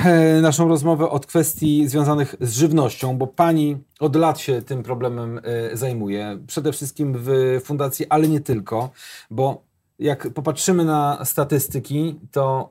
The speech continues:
średnia unijna, jeżeli chodzi o marnowanie żywności, to sto osiemdziesiąt kilogramów rocznie, to taka średnia unijna, a w Polsce,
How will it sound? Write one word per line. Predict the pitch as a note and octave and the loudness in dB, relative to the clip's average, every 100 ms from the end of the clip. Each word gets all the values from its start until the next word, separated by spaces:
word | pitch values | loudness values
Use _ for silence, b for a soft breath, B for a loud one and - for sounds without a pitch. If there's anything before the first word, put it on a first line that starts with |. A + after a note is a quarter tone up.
| B2 | -8
średnia | - E3 E3+ D3 D3+ | 0 2 2 2 -2
unijna, | D3 D3+ D3+ | 0 0 0
jeżeli | C#3 A#2+ B2+ | 0 0 -2
chodzi | C3+ C3 C3+ | -2 0 0
o | |
marnowanie | C3 B2 B2+ C3+ C3 | -2 -4 -2 -2 -4
żywności, | A#2 A#2+ B2+ - A#2 | -8 -8 -10 -12 -8
to | B2+ A#2+ B2 | -8 -8 -8
sto | - E3 | -4 -4
osiemdziesiąt | C3 C#3+ C3 C3+ C#3+ B2 - B B B | -4 -6 -6 -6 -6 -10 -12 B B B
kilogramów | - C#3+ B2 C#3+ C3+ A2 - - | 0 0 4 2 2 -2 -8 -10
rocznie, | B2 C3+ B2 - A#2 C#3+ D3+ | -2 -2 -2 -6 -8 -8 -10
to | |
taka | - G#2 | -12 -10
średnia | G#2 B2 G#2+ A2 G#2+ | -6 -6 -4 -6 -6
unijna, | - A#2 G#2 A2 C#3+ - B B B | -6 -6 -4 -4 -6 -10 B B B
a | D#3 | -4
w | D3 | -2
Polsce, | E3 D#3 - - E3 E3+ | -2 -2 -2 0 0 -2